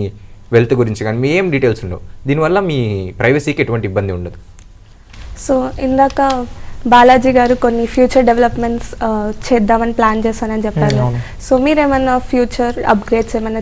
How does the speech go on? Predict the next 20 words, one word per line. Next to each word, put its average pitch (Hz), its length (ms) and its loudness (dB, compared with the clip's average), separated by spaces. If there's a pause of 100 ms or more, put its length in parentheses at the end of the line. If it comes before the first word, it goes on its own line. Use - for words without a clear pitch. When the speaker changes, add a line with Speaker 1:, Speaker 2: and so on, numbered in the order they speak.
Speaker 2:
చేద్దాం 214 280 -2
అనుకున్నారా 214 440 -6
ప్లాట్‌ఫామ్‌లో? 226 600 -6 (300)
Speaker 3:
మ్మ్, 156 260 2
అందులో 147 260 2
మేము 147 160 -6
హెచ్ఆర్ 143 320 -4
రౌండ్ 147 220 -2
అనేసి 139 300 -4
ఒకటి 139 260 2 (460)
స్పె-, 139 280 -8 (920)
క్రియేట్ 151 280 0
చేద్దాం 139 200 -2
అనుకున్నాము. 131 440 -6
అందులో 160 300 -2
ఎట్లా 147 160 -4
అంటే 165 220 0 (100)
బాలాజీ 147 260 0
చెప్పినట్లు 139 460 -6 (520)
అంటే 147 240 0